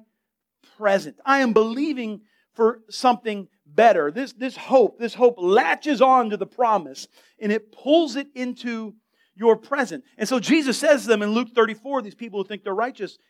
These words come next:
and they're complaining about the fasting, he says, "You cannot make the attendants of the bridegroom fast while the bridegroom is with them, can you? But the days will come when the bridegroom is taken away from them, and they will fast in those days." What, what, what does that mean? It's like, it's like, it's like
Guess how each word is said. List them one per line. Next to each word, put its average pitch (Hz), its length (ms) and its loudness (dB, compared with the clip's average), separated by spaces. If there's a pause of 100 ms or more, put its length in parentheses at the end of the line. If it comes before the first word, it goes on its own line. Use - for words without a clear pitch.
and 185 80 -16
they're 185 80 -4
complaining 214 320 -8
about 208 120 0
the 196 80 -18
fasting, 226 340 -2
he 202 60 -12
says, 202 200 -2
"You 277 140 2
cannot 269 340 0
make 262 320 -2 (320)
the 208 120 -8
attendants 233 420 -4
of 208 60 -10
the 214 60 0
bridegroom 214 460 0
fast 226 400 -6
while 208 120 -2
the 185 80 -6
bridegroom 202 400 -2
is 160 80 -20
with 285 160 -14
them, 180 100 -14
can 170 240 -12
you? 294 180 -10 (520)
But 262 100 2
the 254 80 -2
days 233 400 0
will 269 180 -2
come 220 240 0
when 202 80 -8
the 196 60 -8
bridegroom 202 640 -8
is 175 100 -16
taken 196 260 -8
away 214 200 -4
from 196 180 -16
them, 160 240 -12 (380)
and 180 100 -12
they 214 80 2
will 220 140 2
fast 208 400 -8
in 202 80 -16
those 190 160 -12
days." 170 400 -12
What, 196 180 -20
what, 170 140 -18
what 185 100 -14
does 220 120 -18
that 170 140 -14
mean? 196 280 -20
It's 139 160 -18
like, 156 240 -8 (320)
it's 170 160 -18
like, 165 260 -6 (100)
it's 156 160 -20
like 151 300 -8